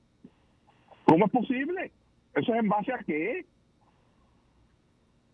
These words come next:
Yo creo que este asunto y poner la generación entonces de monopolio público a monopolio privado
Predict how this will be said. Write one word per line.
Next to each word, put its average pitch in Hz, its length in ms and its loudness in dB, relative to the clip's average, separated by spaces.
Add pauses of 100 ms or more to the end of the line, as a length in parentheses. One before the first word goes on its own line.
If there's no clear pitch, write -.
(1400)
Yo - 440 6
creo 196 180 4
que 170 80 2
este 170 180 -2
asunto 160 520 -2
y 127 100 -2
poner 120 300 -2
la 151 140 -2
generación 143 520 0
entonces 139 400 -4
de 120 80 -4
monopolio 120 680 -2
público 139 440 -2
a 120 40 2
monopolio 117 500 -2
privado 135 640 0